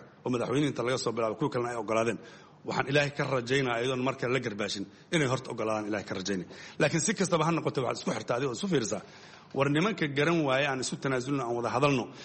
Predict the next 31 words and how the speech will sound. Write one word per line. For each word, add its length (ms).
Wixii 260
lagu 300
heshiiyey, 320
ciddii 240
khaladka 360
iska 200
lahayd 160
yaa 220
diidan. 400
Ma 100
Maxamed 280
Cabdullaahi 320
Farmaajo 380
iska 180
leh, 80
madaxweynihii 380
dalka, 280
mase 180
dowlad 240
goboleed 260
iska 160
leh? 60
War 80
horta 160
bal 120
aan 120
isu 160
imaano, 260
habraaci 320
baa 140
qaldamay. 360